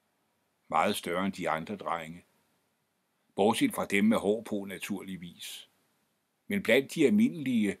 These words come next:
der ikke var blevet forvandlet. Egentlig var det mærkeligt, at ingen af de andre brugte det nummer.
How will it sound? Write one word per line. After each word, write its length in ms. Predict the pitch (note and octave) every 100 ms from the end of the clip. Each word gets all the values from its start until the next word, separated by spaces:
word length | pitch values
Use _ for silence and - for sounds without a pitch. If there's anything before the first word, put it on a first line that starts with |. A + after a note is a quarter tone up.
| _
der 120 | - F2+
ikke 180 | G#2
var 100 | -
blevet 260 | G2+ G#2+ F#2+
forvandlet. 640 | F2+ E2 F#2+ G#2+ F#2 D#2+ _ _ _ _ _ _ _ _ _
Egentlig 340 | - B2+ E3+ D#3+
var 120 | A2
det 120 | E2
mærkeligt, 580 | E2+ F2 E2+ - A2 - _ -
at 120 | F#2+
ingen 220 | F#2+ C3
af 80 | A#2+
de 140 | G#2
andre 300 | F2+ A2 C#3+
brugte 380 | - F#2+ F#2+ -
det 180 | G#2 G#2
nummer. 380 | F2+ E2 F2